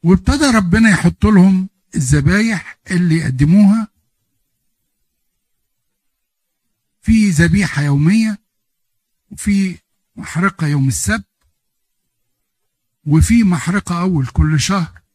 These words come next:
التفاصيل بتاعت هذه الذبائح كلها موجودة في سفر اللاويين، وموجودة هنا في سفر العدد.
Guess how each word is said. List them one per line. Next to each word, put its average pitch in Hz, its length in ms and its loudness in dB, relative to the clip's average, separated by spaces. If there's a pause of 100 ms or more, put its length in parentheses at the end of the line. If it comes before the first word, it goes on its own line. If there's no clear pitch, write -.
(1120)
التفاصيل 185 720 -2
بتاعت 180 400 0
هذه 170 260 0
الذبائح 147 800 -4 (1000)
كلها 170 440 -2
موجودة 143 540 -2
في - 160 -4
سفر 165 300 -4
اللاويين، 139 480 -2
وموجودة 175 500 -2
هنا 160 120 -2
في 127 100 -8
سفر 175 260 -8
العدد. 175 460 -10